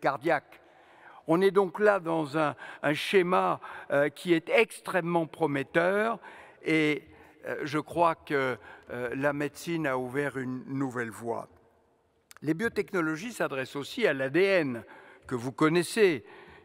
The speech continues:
Elles permettent le séquençage du génome avec l'analyse de l'A D N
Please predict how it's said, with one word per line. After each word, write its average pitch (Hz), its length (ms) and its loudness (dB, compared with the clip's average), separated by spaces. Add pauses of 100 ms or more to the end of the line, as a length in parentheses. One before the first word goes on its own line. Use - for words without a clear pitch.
(100)
Elles 123 180 -4
permettent 165 520 0
le 139 220 0
séquençage 160 800 -2
du 147 160 -6
génome 208 540 0
avec 143 320 -4
l'analyse 151 720 -2
de 135 80 -2
l'A 131 200 -4
D 131 120 -4
N 233 320 -4